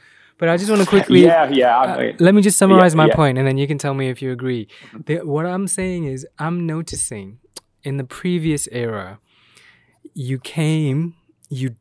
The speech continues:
Speaker 1: did your work, and then you gained notoriety. You became famous through your work. Now in this era, in basketball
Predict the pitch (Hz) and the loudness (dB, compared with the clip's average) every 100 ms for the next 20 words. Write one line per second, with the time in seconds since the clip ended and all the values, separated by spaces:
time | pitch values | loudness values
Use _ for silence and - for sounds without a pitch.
0 | - 170 165 151 135 127 143 120 117 - | -2 0 2 2 2 2 2 2 -2 -10
1 | _ _ _ - 135 135 135 151 151 131 | _ _ _ -10 -6 -2 0 0 0 -2
2 | 127 117 _ - 139 139 139 135 127 127 | -6 -10 _ -2 0 2 -2 -4 -4 -4
3 | 127 127 117 120 113 107 107 98 _ _ | -4 -4 -4 -6 -6 -10 -12 -16 _ _
4 | 131 113 127 - 151 131 131 - 131 131 | -12 -8 -10 -6 -4 -4 -4 -4 -2 -2
5 | 120 110 - - 151 135 123 117 110 123 | -4 -8 -10 -4 0 2 0 -2 -2 -4
6 | 90 - - _ - - - _ _ 131 | -4 -12 -20 _ -20 -20 -20 _ _ 0
7 | 160 170 156 127 156 - 135 117 104 101 | 4 4 2 0 -2 -2 -4 -6 -6 -8
8 | - _ _ - 170 143 170 - 185 160 | -12 _ _ -4 -2 0 -2 -2 -4 0
9 | 147 - | 0 0